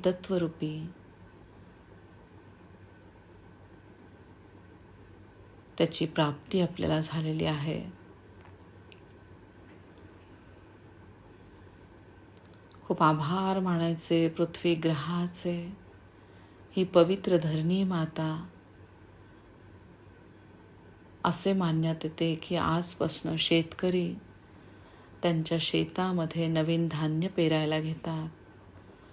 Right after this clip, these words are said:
असा हा पवित्र अक्षत तृतीयेचा दिवस,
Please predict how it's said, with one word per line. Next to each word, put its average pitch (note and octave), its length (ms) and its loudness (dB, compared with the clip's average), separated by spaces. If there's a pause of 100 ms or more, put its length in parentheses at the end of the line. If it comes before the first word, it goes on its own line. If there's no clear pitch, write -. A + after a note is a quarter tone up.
(2500)
असा F3 260 2
हा F3 220 0
पवित्र F#3 500 2
अक्षत E3 520 0
तृतीयेचा F3 600 0
दिवस, D#3+ 680 -4